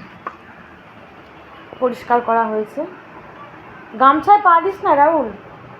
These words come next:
তো আমাদের আজকে এই সব হলো, আর কালকে আমার এগুলো হবে, এই যে দেখাই তোমাদেরকে। আসতে পারিনি, দেখতেই পাচ্ছ, এই দেখো পুরো ভর্তি জামা কাপড় এখানে,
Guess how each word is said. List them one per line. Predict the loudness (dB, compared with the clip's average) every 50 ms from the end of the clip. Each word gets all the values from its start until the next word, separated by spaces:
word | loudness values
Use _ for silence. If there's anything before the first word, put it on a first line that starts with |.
| -20 -20 -20 -20 -20 -20 -20 -20 -20 -20 -20 -20 -20 -14
তো | -10 -8
আমাদের | -6 -4 -4 0 2 2 2
আজকে | 2 0 -2 -4 -8 -4 -2
এই | 0 0 0 0
সব | 0 0 0 -2 -6 -18 -8 -4
হলো, | -2 0 4 4 4
আর | 4 4 2 2 2 4 2 2 0 -4 -6 -4
কালকে | -2 -2 0 -2 -2 -4 -4
আমার | -4 -4 -4 -4 -4
এগুলো | -4 -6 -8 -8 -8
হবে, | -8 -8 -10 -12 -12
এই | -14 -16
যে | -16 -18 -20 -20 -20 -20 -20 -20 -20 _ _ _ _ _ _ _ _ -18 -16
দেখাই | -14 -14 -14 -16 -16 -16 -16 -16 -16
তোমাদেরকে। | -16 -18 -18 -18 -20 -20 -20 _ -20 -20 -20 -20 -20 _ _ _ _ _ _ _ _ _
আসতে | -12 -8 -8 -6
পারিনি, | -4 -4 -4 -2 -2 -4 -4
দেখতেই | -4 -6 -6 -6 -6 -6 -6
পাচ্ছ, | -6 -8 -10 -10 -12 -12 -10
এই | -10 -10 -10
দেখো | -10 -12 -12 -12 -16 -20 _ _ _ _ _ _ _ _ _ _ _ _ _ _ _
পুরো | -8 -4 -2 -2
ভর্তি | -4 -4 -6 -8 -8 -8 -10 -14 -14 -14 -8
জামা | -6 -4 -4 -4 -6 -10
কাপড় | -12 -12 -10 -8 -8 -8
এখানে, | -8 -10 -14 -16 -14 -14 -14 -14